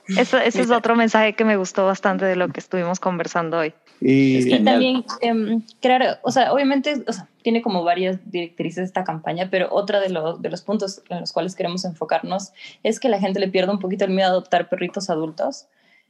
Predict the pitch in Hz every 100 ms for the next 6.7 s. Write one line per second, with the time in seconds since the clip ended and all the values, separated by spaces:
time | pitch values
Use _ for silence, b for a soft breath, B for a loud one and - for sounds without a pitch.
0 | _ - 175 170 185 190 196 185 214 -
1 | 196 185 220 190 214 208 208 220 - -
2 | 208 208 214 208 - 214 185 208 220 196
3 | 190 196 202 202 190 - 233 202 151 -
4 | 185 190 240 233 - 196 190 190 - 165
5 | 160 156 165 202 254 226 202 123 123 190
6 | - - 92 90 - - -